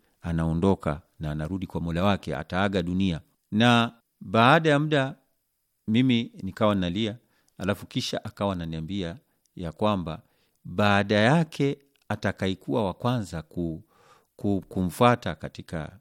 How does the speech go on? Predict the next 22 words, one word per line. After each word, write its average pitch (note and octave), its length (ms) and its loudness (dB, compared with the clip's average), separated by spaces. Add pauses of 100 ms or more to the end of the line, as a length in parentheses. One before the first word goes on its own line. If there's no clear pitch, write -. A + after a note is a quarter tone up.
watakaoondoka E2 1080 -4
na D#2 140 -14
kurudi G#2 440 -2
kwa - 160 -8
Mola E2 280 -6
wao G#2+ 380 2 (380)
itakuwa E2+ 480 -8
ni D2+ 80 -8
mimi. D#2 360 -6
Basi A#2+ 240 2
hicho C#3 460 -4 (300)
ndio F#2 120 -2
kitu A2+ 260 -6
ambacho G#2+ 480 -4 (380)
kinanifurahisha. D#2 1120 -6 (480)
Sasa E3+ 360 4
katika - 460 0
historia D3 600 2 (520)
wanasema, A#2 800 2 (840)
au F2 200 0
wameandika F2+ 580 0
waandishi D#2+ 640 -4